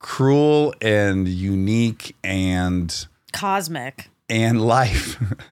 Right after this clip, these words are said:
Speaker 1: And no wonder your body started speaking back to you. Like, I'm watching you try to uphold this schedule of going to work on the symphony, then do some press for the Grammys, then fly to the Grammys, then see her in the hospital, then
Speaker 2: Ugh.
Speaker 1: do this, then FaceTime with her.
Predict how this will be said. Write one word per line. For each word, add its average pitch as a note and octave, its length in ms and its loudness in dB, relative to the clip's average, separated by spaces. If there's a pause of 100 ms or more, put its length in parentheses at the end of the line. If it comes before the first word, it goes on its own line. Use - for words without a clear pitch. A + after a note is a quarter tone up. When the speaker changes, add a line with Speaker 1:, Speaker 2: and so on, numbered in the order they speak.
(100)
Speaker 1:
And D3+ 120 4
no D#3+ 120 6
wonder E3 240 4
your D#3 180 4
body G#2+ 420 2
started G2 360 2
speaking F#2 480 0
back F2 260 0
to G2+ 120 -8
you. F#2 80 -6
Like, F#2+ 160 -4
I'm C#3+ 160 4
watching D3 340 0
you A2 80 2
try G#2 280 2
to G2 120 2
uphold G2 460 0
this F2 160 0
schedule F2+ 680 2 (100)
of F2 140 -2
going G2+ 480 2
to F2+ 260 -2
work A#2 240 2
on A#2+ 120 4
the A#2 60 2
symphony, G2 460 0
then F#2 200 -2
do A#2+ 180 2
some C3 180 0
press A2 320 2
for - 180 0
the G#2 100 2
Grammys, F2+ 440 2
then E2+ 180 2
fly C3+ 260 2
to C3+ 80 0
the B2+ 100 -2
Grammys, F#2+ 400 0
then F2 120 -6
see C3+ 240 0
her C3+ 140 2
in B2+ 80 2
the A#2+ 80 2
hospital, G2+ 460 -2
then A3+ 140 0
Speaker 2:
Ugh. G#3+ 80 2
Speaker 1:
do C#3+ 140 6
this, A2 240 2
then F2 180 -6
FaceTime C3+ 460 0
with A#2 120 0
her. F#2+ 160 0